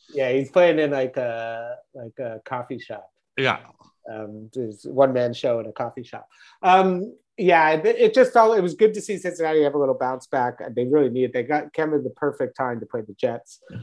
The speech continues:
Speaker 1: um, because they, they just needed to be able to move the ball, get, again, I thought, uh, Mixon would have had a better game. He didn't really dominate like, like I
Speaker 2: Mm-hmm.
Speaker 1: thought he was going to. I was really hoping that.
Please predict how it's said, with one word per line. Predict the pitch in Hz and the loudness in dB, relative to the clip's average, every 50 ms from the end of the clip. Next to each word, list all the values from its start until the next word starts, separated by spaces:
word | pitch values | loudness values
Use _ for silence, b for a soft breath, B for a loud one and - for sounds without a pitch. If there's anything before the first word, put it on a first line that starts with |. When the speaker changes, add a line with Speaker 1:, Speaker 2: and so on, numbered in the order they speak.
| 117 B B - 147 | -16 B B -4 0
Speaker 1:
um, | 135 127 127 123 123 120 123 127 139 - _ _ - | 2 4 4 4 4 2 0 -4 -8 -10 _ _ -18
because | - 151 - - 143 - 120 117 - | -16 -6 2 4 4 4 2 -2 0
they, | - 165 165 165 175 175 | 2 2 4 4 2 2
they | 151 175 175 | 2 2 2
just | 156 190 185 - - | 4 4 2 2 0
needed | 156 160 170 175 160 160 143 127 | -2 0 0 2 2 0 -2 -4
to | 139 131 | -4 -4
be | 135 | -4
able | 131 127 127 | -4 -4 -4
to | 131 127 | -6 -6
move | 127 131 143 143 147 139 | -4 -4 -2 -2 -2 -4
the | 143 131 | -6 -4
ball, | 117 131 131 131 131 127 131 127 127 _ _ _ _ _ _ _ _ _ | -2 0 0 0 0 -2 -2 -4 -8 _ _ _ _ _ _ _ _ _
get, | - 151 147 156 151 - - - | 4 6 6 6 4 2 -4 -6
again, | 165 151 151 151 160 156 135 131 | 0 2 2 4 4 4 4 4
I | 131 147 156 | 2 2 2
thought, | - - 196 185 160 151 - | 4 4 2 2 2 0 -2
uh, | 170 147 143 139 135 135 | -4 -4 -4 -4 -4 -4
Mixon | 131 135 156 160 - - 151 | -4 -4 -4 -4 -2 -2 -2
would | 127 127 | -2 0
have | 123 120 113 | -2 -2 -4
had | 113 | -4
a | 107 | -2
better | - 127 123 123 | -2 -2 -2 -2
game. | 117 - 127 127 131 139 143 151 143 _ _ _ | 0 0 2 2 2 2 -2 -4 -8 _ _ _
He | - - 139 | -12 -12 -10
didn't | 120 127 151 147 139 135 139 | -4 -4 -4 -4 -4 -6 -4
really | 135 131 120 113 | -2 -2 -2 -2
dominate | 110 - 127 117 127 135 120 110 104 107 | -2 -2 -2 -2 -2 -4 -4 -6 -6 -6
like, | - 104 101 101 _ _ _ - | -8 -10 -10 -10 _ _ _ -14
like | 123 104 98 | -12 -10 -10
I | 107 | -10
Speaker 2:
Mm-hmm. | 101 101 | -10 -8
Speaker 1:
thought | 92 107 104 - 120 - | -6 -4 -4 -4 -4 -6
he | 123 120 | -8 -10
was | 113 107 - | -10 -8 -6
going | - 117 107 104 | -4 -4 -4 -2
to. | 117 | -4
I | 113 | -6
was | 117 123 | -2 0
really | 147 151 131 | 2 2 2
hoping | 113 123 131 131 - 120 110 110 | 2 0 -4 -4 -6 -10 -10 -10
that. | 113 117 120 - | -14 -14 -14 -16